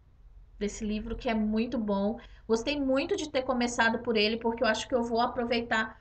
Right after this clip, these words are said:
muito mais a leitura do Murakami depois de ter le-, esse, le-, lido, né, esse livro, mesmo que ele não apresente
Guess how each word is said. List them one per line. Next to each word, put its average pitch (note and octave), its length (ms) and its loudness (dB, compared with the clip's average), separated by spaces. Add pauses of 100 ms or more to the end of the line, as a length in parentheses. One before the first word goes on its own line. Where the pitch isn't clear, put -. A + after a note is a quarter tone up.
(220)
muito D4 460 0
mais A#3 560 2
a A#3 260 4
leitura A#3 380 0
do C4 100 -4
Murakami A#3 1000 2
depois A3 340 0
de B3+ 80 -4
ter A#3+ 160 0
le-, A3 200 2
esse, A3 300 -4
le-, G#3 240 -2 (200)
lido, A3+ 440 0 (160)
né, G#3 300 0
esse A#3 220 -2
livro, A3+ 480 -2
mesmo D#4 500 -2
que - 120 -6
ele B3+ 160 0
não B3 140 -2
apresente A3+ 640 -4